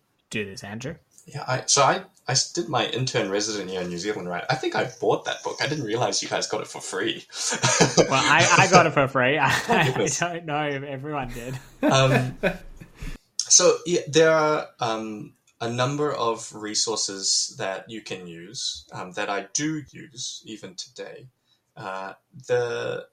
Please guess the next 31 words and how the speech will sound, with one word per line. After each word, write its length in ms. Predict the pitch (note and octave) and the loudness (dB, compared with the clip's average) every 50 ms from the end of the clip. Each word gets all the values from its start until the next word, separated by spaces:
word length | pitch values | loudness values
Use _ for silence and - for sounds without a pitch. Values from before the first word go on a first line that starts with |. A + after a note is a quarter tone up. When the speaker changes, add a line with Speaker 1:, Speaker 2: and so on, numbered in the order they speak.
| _ _ | _ _
Speaker 2:
hospitals 600 | - - - - E3 - - - E3 E3 D3+ - | -12 -8 -2 2 2 2 2 0 -4 -4 -2 -2
themselves 440 | - C3+ B2 - - G#2+ G#2+ G#2+ - | -4 -4 -4 -2 -2 -2 -2 -2 -2
sometimes 400 | - G#2+ G#2 - G#2+ F#2+ F#2+ - | -2 -4 -6 -6 -8 -8 -8 -8
have 100 | G2+ F#2 | -10 -8
their 180 | - F#2+ F#2 F#2 | -8 -8 -8 -8
own 120 | F#2+ F#2+ | -8 -10
resources 520 | F#2 F#2 F2 - - F2 - - - F2 - | -10 -6 -6 -6 -6 -6 -8 -10 -10 -10 -10
for 200 | - - F2 F2 | -10 -10 -12 -12
managing 420 | F2 F2 F2 F2 F2 - F2+ E2+ | -12 -12 -12 -12 -12 -12 -10 -10
certain 260 | - - - - D#2 | -10 -10 -10 -12 -16
things. 480 | - - - - A#2+ B2+ - - - - _ _ _ | -20 -20 -20 -16 -14 -14 -14 -14 -16 -20 _ _ _
Um, 460 | - F#2 F2 E2+ - E2+ - - - _ _ _ _ _ _ _ _ _ _ _ _ _ _ _ - - - | -12 -12 -12 -12 -14 -16 -18 -20 -20 _ _ _ _ _ _ _ _ _ _ _ _ _ _ _ -14 -12 -6
and, 500 | - A2 G2+ G2+ G2 G2 G2 G2 F#2 - - - - _ _ _ _ _ _ _ _ _ _ _ _ _ _ | -4 -4 -4 -4 -4 -6 -8 -8 -8 -8 -8 -8 -12 _ _ _ _ _ _ _ _ _ _ _ _ _ _
uh, 360 | - F#2+ F2+ F2 F2+ F2+ - - | -6 -6 -4 -4 -6 -8 -10 -12
the 240 | D#3 D#3+ A#2+ G#2 F#2+ | -10 -6 -4 -2 2
state 880 | - - - - - - - - - G#2+ G2+ G2 F#2+ - - - - - _ | 4 4 6 6 6 4 2 0 -2 -2 -2 -4 -4 -8 -8 -8 -8 -6 _
also 320 | A2+ G#2+ - - G#2+ F#2+ | -4 -2 0 -2 -2 -4
has 240 | F#2 F#2 F2+ F2 - | -4 -6 -6 -6 -6
quite 220 | - - G2+ G2 | -6 -8 -10 -8
a 60 | F#2 | -10
number 260 | F2+ F2 F2+ E2+ F2+ F2 | -10 -12 -12 -12 -12 -14
of 120 | E2 - | -14 -12
resources 540 | F2+ F2 - - F#2 F2 - - F2+ - - | -10 -8 -8 -8 -8 -10 -10 -8 -8 -8 -8
that, 180 | F#2+ F#2+ - _ _ _ _ - | -8 -12 -12 _ _ _ _ -10
um, 340 | F#2+ F2 F2 F2 F2 F2 - | -8 -6 -6 -8 -10 -14 -14
you 140 | - A#2+ D3+ | -8 -8 -8
can 220 | D#3 - C#3 B2 A2+ | -6 -6 -6 -6 -6
use 320 | G#2 G#2 G2+ - - - - | -8 -6 -4 -4 -4 -4 -4
access 300 | A2 - - - G#2 - | -4 -4 -4 -2 -2 -4
for 160 | - - F#2+ | -4 -6 -10
free, 520 | - - - A2+ G#2 F#2+ F2+ F2+ F2 F2+ | -10 -10 -8 -8 -8 -8 -8 -12 -14 -16